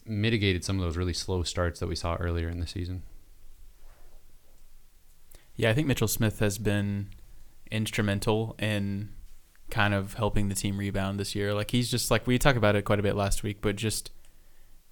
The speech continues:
Speaker 2: I don't know, man. He's just, I, I hate to use the term glue guy, but it really, it just feels like he really is. I, he's just kind of the,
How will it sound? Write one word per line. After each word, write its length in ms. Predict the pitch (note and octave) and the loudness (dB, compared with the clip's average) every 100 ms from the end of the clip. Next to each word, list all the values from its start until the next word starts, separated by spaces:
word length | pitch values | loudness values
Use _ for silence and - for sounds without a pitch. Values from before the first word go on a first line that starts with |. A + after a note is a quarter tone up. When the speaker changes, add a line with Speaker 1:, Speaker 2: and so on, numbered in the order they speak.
| - - - - - | -20 -20 -20 -20 -8
Speaker 2:
I 100 | - | 0
don't 120 | B2 A#2 | 2 2
know, 180 | A#2+ | 2
man. 220 | G#2 G2+ G2+ | 2 0 0
He's 260 | A#2 A#2+ | 0 0
just, 320 | - A2+ - - | -2 -2 -2 4
I, 280 | A#2+ A#2 A#2+ | 6 8 6
I 20 | |
hate 200 | G#2+ C#3+ | 8 6
to 60 | B2+ | 6
use 180 | A#2+ A2 | 4 4
the 60 | |
term 240 | A2 B2 A2+ | 4 4 4
glue 240 | G2+ A2 | 2 2
guy, 300 | A#2 G2 F#2+ | 4 4 4
but 160 | F#2+ G2+ | 4 2
it 120 | G#2 | 2
really, 500 | G#2+ C3+ A#2 G2 G2+ - - - - - - - | 4 4 4 2 -2 -10 -20 -20 -20 -20 -16 -10
it 80 | |
just 220 | G#2 A2+ - | -4 -2 2
feels 280 | A2 A#2+ | 4 6
like 200 | A2 G#2 | 4 2
he 260 | - G#2 G#2 | 0 -2 0
really 340 | G2 A2 G2 | 2 4 4
is. 240 | G2+ F#2+ F#2+ | 4 2 2
I, 160 | G2 | 0
he's 180 | G2+ G#2 | 0 -2
just 180 | A2 - | -2 0
kind 200 | - A2+ | 2 2
of 120 | G#2+ | 2
the, 260 | G2+ G2 | 4 4